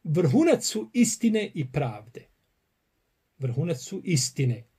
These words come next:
Sidqan wa adlan. One su vrhunac istine, e, s-, istinite i pravedne. Šta znači istinite i pravedne? Istinite su u pogledu vijesti koje su nam došle u Kur'anu. Sve u Kur'anu gdje smo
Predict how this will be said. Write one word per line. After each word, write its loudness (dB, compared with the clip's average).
Sidqan -2
wa -2
adlan. -2
One -4
su -8
vrhunac -6
istine, -6
e, -10
s-, -8
istinite 2
i -2
pravedne. 0
Šta -2
znači -2
istinite -4
i -8
pravedne? -10
Istinite 2
su 0
u 2
pogledu -2
vijesti 4
koje -2
su -8
nam -2
došle -2
u -4
Kur'anu. -8
Sve -4
u -2
Kur'anu -4
gdje 2
smo -2